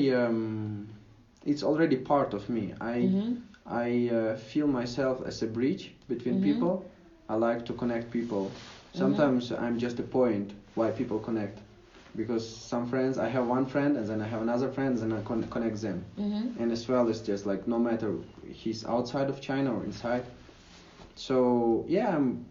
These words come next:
Speaker 1: I'm pretty planning to do it for a long time. Mm, I'm like to develop myself in this field.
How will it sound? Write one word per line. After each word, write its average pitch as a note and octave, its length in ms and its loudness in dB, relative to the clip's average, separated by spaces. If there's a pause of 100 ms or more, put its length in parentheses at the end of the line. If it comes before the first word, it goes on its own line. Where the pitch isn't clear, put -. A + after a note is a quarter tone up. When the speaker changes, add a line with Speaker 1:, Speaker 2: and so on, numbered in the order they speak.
(120)
Speaker 1:
I'm A#2+ 180 0
pretty C#3 480 2
planning B2 420 2
to B2 100 -4
do A#2 120 0
it B2 180 2
for G#2+ 200 -4
a G#2 40 0
long A#2+ 220 2
time. C#3+ 500 -2 (1000)
Mm, G2+ 160 -2
I'm A2 420 0
like A2+ 220 0
to G2+ 80 -6
develop A2+ 340 0
myself B2 460 -2
in G#2+ 100 -2
this G2+ 240 -4
field. D3+ 400 -2